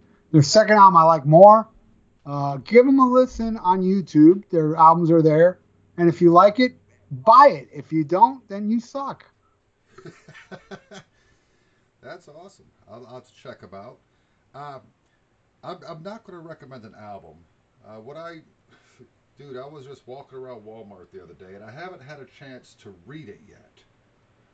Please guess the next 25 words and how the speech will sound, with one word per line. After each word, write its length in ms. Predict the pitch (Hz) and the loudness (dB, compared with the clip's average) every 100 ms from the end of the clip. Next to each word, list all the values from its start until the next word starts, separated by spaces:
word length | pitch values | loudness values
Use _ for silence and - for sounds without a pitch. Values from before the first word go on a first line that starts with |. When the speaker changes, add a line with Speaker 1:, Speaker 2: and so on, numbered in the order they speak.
| _ _ _ _ _ _ - | _ _ _ _ _ _ -20
Speaker 2:
But 80 | |
there's 160 | 123 113 | -20 -18
not 220 | 165 185 | -20 -20
a 40 | 123 | -20
whole 260 | 147 147 | -20 -20
lot 240 | 139 107 _ | -20 -20 _
to 60 | 104 | -20
read. 420 | 98 110 90 80 _ _ _ _ 131 | -20 -20 -20 _ _ _ _ _ -14
Walmart 360 | 190 220 190 | -14 -14 -16
had 180 | 165 160 | -18 -20
this 180 | 165 - | -20 -20
book. 340 | 110 131 131 _ _ - | -20 -18 -20 _ _ -20
It 60 | |
was 140 | 127 120 | -20 -20
in 120 | 135 | -20
the, 340 | 139 117 110 98 _ _ | -18 -18 -20 -20 _ _
you 80 | 117 | -20
know, 80 | 110 | -20
the 100 | 101 | -20
cheap 360 | - 156 160 98 | -20 -20 -20 _
bin 200 | 110 95 | -20 -20
for, 120 | - | -20
like, 200 | 98 95 | -20 -20
six 320 | _ - 160 _ 101 | _ -20 -20 _ -20
bucks. 420 | 101 78 _ | -20 -20 _